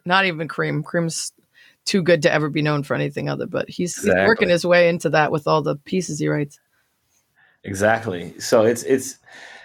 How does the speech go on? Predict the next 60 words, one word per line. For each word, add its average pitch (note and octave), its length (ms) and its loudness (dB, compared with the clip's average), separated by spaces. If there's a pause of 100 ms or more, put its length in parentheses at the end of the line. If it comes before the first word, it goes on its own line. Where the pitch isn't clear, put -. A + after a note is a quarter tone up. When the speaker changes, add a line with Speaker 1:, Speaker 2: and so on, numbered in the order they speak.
(160)
Speaker 2:
it's C#3 80 -6
a D#3 60 2
combination C3 580 2
of F#2 80 -2
things. F#2+ 200 0
The G2 80 2
timing C3 400 2
was G#2 180 2
right. G2+ 500 0
Um, G#2 460 2
I G#2+ 80 2
just G#2+ 240 -4
felt G#2+ 180 2
like G2+ 200 2
it G#2 40 2
was G2+ 140 4
the F2+ 80 -6
next G2 200 0
step G2 260 2
in F#2+ 60 -2
my, F2+ 200 2
in F2+ 60 -4
my F#2 80 0
maturation F#2 580 0
process, F#2 460 2
the F#2+ 160 2
evolution F2 420 -2
of E2 60 -4
journalism. F2 600 -4
I F2 120 -2
had E2+ 220 -4
done F2 360 0 (580)
writing, G2+ 500 2 (340)
radio. G2 760 4 (920)
I F2 100 0
had, F2+ 140 -2
I F2+ 80 -2
had F#2 160 0
Sirius G#2 340 2
X G2 220 2
M G2+ 120 2
radio. G2 360 4
I F#2 80 2
did F2+ 120 0
iHeartRadio. G2 540 4
I F#2+ 60 4
did F2+ 140 -2
local, G2+ 500 2
you F#2 160 -10
know, F2 240 -6
Jam G2+ 260 0
one G2+ 160 4
oh G2 40 4
seven F#2+ 260 0
five F#2 260 -2
playlist, G2 340 0
Portland's F#2 300 -2
number F#2+ 220 -4
one F#2+ 100 0
station G2 580 -2